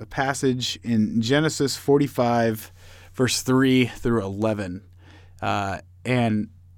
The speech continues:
what that story basically talks about is, uh, there was this guy, <laughs> and his name is Joseph, and Joseph was hated by his brothers. He was mainly hated by his brothers because it was very obvious that his father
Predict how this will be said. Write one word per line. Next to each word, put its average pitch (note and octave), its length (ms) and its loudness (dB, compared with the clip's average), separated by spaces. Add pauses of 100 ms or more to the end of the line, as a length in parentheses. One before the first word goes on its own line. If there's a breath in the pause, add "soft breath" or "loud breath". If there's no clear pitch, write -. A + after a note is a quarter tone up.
(520)
what B2 400 4
that C#3 160 4
story B2+ 340 6
basically B2 400 4
talks A2 300 0
about G#2 340 -2
is, G2 300 -10 (140)
uh, F2+ 280 -12 (720)
there A2+ 120 -2
was A#2+ 140 0
this B2 80 -8
guy, A#2 480 0
<laughs> - 40 -14
and - 600 -8
his A2+ 100 -2
name B2 140 4
is A#2+ 100 2
Joseph, A#2 560 0 (440 loud breath)
and A2 160 2
Joseph C#3 420 6
was A2+ 140 0
hated C3 280 4
by A#2 160 4
his G#2+ 120 0
brothers. G#2 440 -2
He A2 80 -4
was A2 100 0
mainly C#3 300 4
hated B2 200 4
by A#2 100 2
his A2 160 2
brothers A2+ 380 2
because A2 200 0
it G#2 80 -2
was G#2+ 100 -4
very A2+ 240 4
obvious G#2 460 0
that G2+ 180 -4
his G#2+ 180 -2
father G#2 480 -2